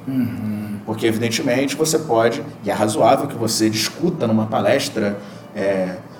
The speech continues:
Speaker 2: que você apresente numa oficina um filme que já esteja presente no catálogo. Você já tem ali, de alguma forma, um suporte temático, enfim, a, uma reflexão produzida sobre o filme que auxilia o próprio apresentador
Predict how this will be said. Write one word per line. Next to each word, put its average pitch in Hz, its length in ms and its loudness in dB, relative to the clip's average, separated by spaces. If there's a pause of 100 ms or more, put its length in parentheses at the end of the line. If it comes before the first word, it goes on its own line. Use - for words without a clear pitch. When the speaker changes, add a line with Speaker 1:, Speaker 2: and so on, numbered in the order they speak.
(140)
Speaker 2:
que - 60 -12
você 101 220 0
apresente 117 580 0
numa 117 160 -2
oficina 135 340 -2
um 208 80 2
filme 175 320 0
que 180 100 0
já 190 100 2
esteja 175 360 2
presente 135 360 -2
no - 60 -6
catálogo. 92 420 -4 (720)
Você - 180 -4
já 113 120 2
tem 110 240 0
ali, 110 100 4
de 113 80 0
alguma 123 220 -2
forma, 123 320 2
um 127 60 -4
suporte - 720 2 (320)
temático, 156 960 2
enfim, 117 340 -2 (260)
a, - 200 4
uma 135 160 4
reflexão 156 680 6
produzida 151 460 2
sobre 147 200 0
o 135 40 0
filme 185 240 2
que 185 100 6
auxilia 185 560 6
o 220 60 2
próprio 220 400 4
apresentador 202 680 2